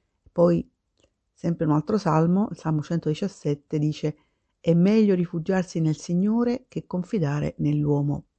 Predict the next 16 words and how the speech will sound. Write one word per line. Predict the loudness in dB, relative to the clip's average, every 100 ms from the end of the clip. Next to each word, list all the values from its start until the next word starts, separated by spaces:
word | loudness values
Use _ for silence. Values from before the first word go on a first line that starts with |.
| _ _ _ _ _ _ _ _
Sono | -4 -2
parole | 0 0 0
forti | 0 -2 -4 -8
queste, | -6 -6 -6 -18 -20 _ _ _
sono | _ -2
parole | 0 2 4 4
che | 2
sottolineano | -2 -8 -4 -2 0 2 2 0 -2 -8 _ _ _ _
quanto | -4 0 0 -2 -6
siano | -2 -2
difficili | 0 -4 -2 -2 0 -2 -2 -6
le | -2
relazioni | 0 0 -2 -6 -4 -2
umane. | -2 -2 -6 -8 _ _ _ _ _ _ _ _ _ _ _ _ _ _ _ _ _ _ _ _ _
Però | 0 4 4
attenzione, | 2 0 -2 -2 -2 -4 -2 0 -2